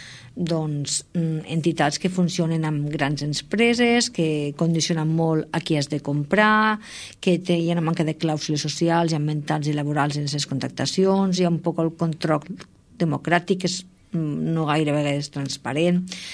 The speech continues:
fomenten molt poc les pimes i les, eh, i els, les petites empreses, i com que ho centralitzen molt tot amb una sèrie de, de, d'empreses i de serveis que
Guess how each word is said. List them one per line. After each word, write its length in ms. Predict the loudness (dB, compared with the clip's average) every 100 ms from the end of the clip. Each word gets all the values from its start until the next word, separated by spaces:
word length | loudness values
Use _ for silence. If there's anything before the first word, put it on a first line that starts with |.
| -12 -12 -14 -16
fomenten 680 | 0 4 4 4 0 2 4
molt 160 | 4 2
poc 180 | -2
les 200 | -2 -4
pimes 340 | 2 2 2 0
i 120 | -2
les, 380 | -2 -2 -4 -6 -6
eh, 520 | -2 -2 -4 -6 -8
i 160 | -6 -4
els, 480 | -4 -4 -6 -8 -16 -12
les 140 | -8 -2
petites 720 | -2 0 -2 -2 -2 -4 -8 -16 -20 -20 -20 -18 -18 -4
empreses, 720 | -4 0 2 4 4 2 2
i 540 | 2 2 -2 -6 -10 -14 -20 _ _ 0
com 180 | 0 2
que 80 | -2
ho 40 |
centralitzen 640 | 2 2 4 2 2 2 4 4
molt 320 | 2 0 -2
tot 180 | -2 0
amb 200 | -2 -2 -4
una 140 | -4
sèrie 320 | -2 0 0 0
de, 400 | -4 -6 -8 -12 -12
de, 300 | -8 -6 -6
d'empreses 800 | -6 -4 -2 0 4 4 4 2
i 60 | 0
de 60 | -2
serveis 560 | -2 0 2 2 2 0
que 160 | -2